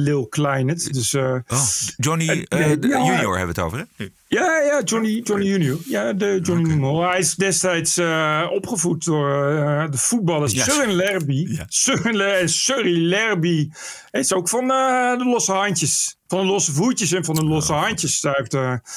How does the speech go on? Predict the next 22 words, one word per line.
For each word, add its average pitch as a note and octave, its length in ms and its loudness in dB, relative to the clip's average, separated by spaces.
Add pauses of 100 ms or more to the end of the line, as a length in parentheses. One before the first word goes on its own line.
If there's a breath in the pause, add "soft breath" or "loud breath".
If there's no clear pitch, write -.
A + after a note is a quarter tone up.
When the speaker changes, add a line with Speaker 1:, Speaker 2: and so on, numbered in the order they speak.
(280 loud breath)
Speaker 1:
Johnny G3 300 2
een F3 80 0
flinke G3+ 400 -2
tik G3+ 220 -2
van F#3+ 160 0
meegekregen. F3+ 920 -2 (180)
Johnny C4+ 360 2
heeft G#3+ 220 0
vastgoed F#3+ 460 -2
genoeg, F3 400 0
denk F3+ 200 -2
ik, E3 160 -2
om F3+ 140 0
al F#3+ 160 2
die E3 140 2 (260)
asielzoekers C3+ 600 -2
in D3 100 -8
op - 160 -14
te - 100 -6
Speaker 2:
Ja. G#2+ 140 -4
Speaker 1:
vangen. G#2+ 380 -4
Speaker 2:
Ja. F#2 140 -14